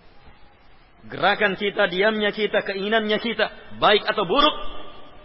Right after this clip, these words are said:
Iya. Memberi kebaikan kepada saudaranya atau memberi kejahatan kepada saudaranya, itu semuanya Allah yang takdirkan. Kalau Allah sudah takdirkan, maka tidak mungkin tidak terja-, tidak terjadi.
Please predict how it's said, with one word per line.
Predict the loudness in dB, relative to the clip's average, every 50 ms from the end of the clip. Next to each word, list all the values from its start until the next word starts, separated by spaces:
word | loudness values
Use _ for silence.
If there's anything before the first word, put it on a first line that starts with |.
| -18 -12 -10
Iya. | -8 -8 -8 -10 -12 -16 -18 -16
Memberi | -14 -10 -4 -4 -2 0
kebaikan | 0 4 4 4 4 4 0 -2
kepada | -2 0 0 0 2
saudaranya | 2 2 4 6 6 6 6 4 2
atau | 0 -2
memberi | -2 0 -2 -2 -2
kejahatan | 0 -2 4 4 6 6 6 4 2 2
kepada | 0 0 2
saudaranya, | 2 4 6 6 6 6 4 0 -8 -16 -8 -8 -6
itu | -4 -4 -2
semuanya | 0 4 4 4 4 2 -2 -6 -12 -18 -20 -8 4
Allah | 4 4 6 6 4 2
yang | 2 2
takdirkan. | 0 2 2 2 4 4 0 -2 -4 -8 -12 -14 -16 -18 -20 -20 -20 -20 -20 -20 -20 -20 -20 -20 -20 -20 -20 -20 -20 -20 -20 -20 -20 -20 -20 -20 -20 -20 -20 -20 -20 -20 -20 -20 -20 -20 -20 -20 -20 -20 -20 -20 _ -20 -20 -20 -20 0 4
Kalau | 8 8 10
Allah | 10 10 8 8 8
sudah | 8 6 6
takdirkan, | 6 6 6 4 4 6 6 4 4 2 -6 -8 0
maka | 2 4 4 4 6
tidak | 8 8 8
mungkin | 10 8 8 8 8
tidak | 8 8 8 10 8
terja-, | 8 10 8 8 6 2 -6 -16 -18 -20 -20 -20 -20 -18 -2 2
tidak | 4 4 6 6
terjadi. | 4 4 6 4 4 4 0